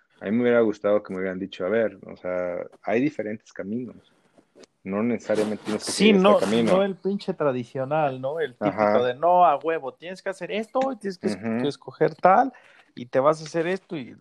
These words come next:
Speaker 2: o sea, pues no, güey.
Speaker 1: O sea, t-, tan, tan, tan fue así que, eh, mi mamá a mí toda la vida me dijo, "Las decisiones más importantes en tu vida va a ser qué estudias y con quién te casas". Yo, "Verga".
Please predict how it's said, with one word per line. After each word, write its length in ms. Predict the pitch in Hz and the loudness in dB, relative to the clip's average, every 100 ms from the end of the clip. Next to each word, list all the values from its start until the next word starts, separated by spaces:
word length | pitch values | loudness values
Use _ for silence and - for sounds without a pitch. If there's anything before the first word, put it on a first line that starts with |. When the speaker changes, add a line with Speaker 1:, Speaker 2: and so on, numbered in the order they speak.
| - | -18
Speaker 2:
o 120 | - | -12
sea, 180 | - 127 | -10 -10
pues 200 | 123 120 | -12 -4
no, 260 | 131 156 165 | 0 0 0
güey. 260 | 139 - - _ _ _ _ _ | -8 -12 -20 _ _ _ _ _
Speaker 1:
O 40 | - | 2
sea, 220 | 123 123 | 4 4
t-, 160 | - - | 0 -4
tan, 340 | 127 127 127 - | -2 0 -4 -4
tan, 360 | - 120 110 - | 0 0 -2 -8
tan 220 | - 113 | -6 -4
fue 100 | 117 147 | -2 -4
así 220 | - 156 | -6 -6
que, 140 | 131 | -4
eh, 260 | 92 98 104 | -4 -4 -4
mi 140 | 110 | -2
mamá 260 | 110 113 139 | 0 0 -2
a 40 | |
mí 160 | 156 151 _ _ | -4 -8 _ _
toda 260 | 120 143 147 | 2 4 2
la 100 | 110 | 0
vida 220 | 107 113 | 0 0
me 140 | 104 92 | -2 -6
dijo, 420 | 95 - 92 - _ _ _ _ _ | -8 -10 -14 -14 _ _ _ _ _
"Las 280 | 110 95 92 | -6 -4 -4
decisiones 540 | 101 110 - 131 156 151 | -6 -10 -4 -2 -2 -4
más 280 | 139 135 143 | -4 -6 -8
importantes 640 | 127 104 101 101 101 98 | -4 -4 -2 -6 -8 -10
en 180 | 95 85 | -12 -10
tu 100 | 85 | -8
vida 280 | 95 123 117 | -4 0 0
va 80 | 107 | -2
a 40 | |
ser 180 | 107 98 | -6 -8
qué 100 | 98 | -10
estudias 640 | - - 135 147 170 185 - _ - | -8 -4 -2 -2 -6 -8 -18 _ -12
y 200 | 92 87 | -12 -10
con 160 | 90 82 | -12 -12
quién 180 | 92 | -14
te 120 | 92 - | -14 -10
casas". 400 | 98 92 - - _ _ _ _ _ _ | -10 -10 -14 -20 _ _ _ _ _ _
Yo, 140 | - 92 95 | -20 -20 -20
"Verga". 1400 | - 92 107 120 135 139 143 - 131 127 123 107 98 90 | -20 -16 -12 -12 -12 -12 -16 -18 -14 -10 -8 -8 -10 -14